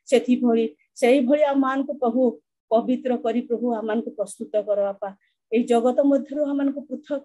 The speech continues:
କର ପ୍ରଭୁ। ଏତେବେଳେ ପ୍ରଭୁ ଆଜିର ଦିନରେ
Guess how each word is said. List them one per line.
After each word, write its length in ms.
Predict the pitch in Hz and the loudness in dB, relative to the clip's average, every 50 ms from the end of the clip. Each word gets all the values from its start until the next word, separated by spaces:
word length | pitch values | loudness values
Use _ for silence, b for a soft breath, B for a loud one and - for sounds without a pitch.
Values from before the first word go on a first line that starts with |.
| 262 233 | -6 -6
କର 200 | - 185 185 190 | -4 -4 -4 -4
ପ୍ରଭୁ। 320 | 175 - - 156 - - - - _ _ _ _ _ _ _ _ | -6 -10 -14 -16 -16 -16 -18 -20 _ _ _ _ _ _ _ _
ଏତେବେଳେ 320 | 214 220 226 233 214 220 208 | -8 -6 -4 -2 -2 -2 -2
ପ୍ରଭୁ 320 | 202 208 190 196 190 247 247 240 - - _ _ _ _ _ 208 | -2 -2 -4 -2 -2 -2 -2 -2 -4 -8 _ _ _ _ _ -8
ଆଜିର 280 | 214 214 208 208 202 208 196 | -8 -4 -4 -2 -2 -2 0
ଦିନରେ 420 | 196 208 202 226 226 233 247 | 0 0 2 2 2 2 2